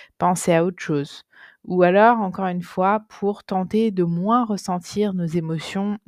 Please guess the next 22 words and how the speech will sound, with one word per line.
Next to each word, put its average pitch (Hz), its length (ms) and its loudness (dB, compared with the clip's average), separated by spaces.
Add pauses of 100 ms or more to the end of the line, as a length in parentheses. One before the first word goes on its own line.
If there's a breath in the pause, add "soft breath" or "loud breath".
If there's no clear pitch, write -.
(120)
qu'on 170 160 -8
trouve 175 280 -8
difficiles 170 520 -4
à 160 100 4
gérer. 147 340 -4 (320)
Pourquoi 214 260 4
c'est 190 140 -4
si 240 200 -12
facile 220 460 -4
de 170 100 -6
tomber 160 240 -10
dans 156 140 -10
le 156 40 -12
piège ? - 440 -16 (100)
Je 170 140 -8
vais 190 80 0
vous 202 160 -8
prendre, 269 680 -4
euh, 165 160 2
l'exemple 202 460 -2
de 190 100 -2
Chloé. - 380 -6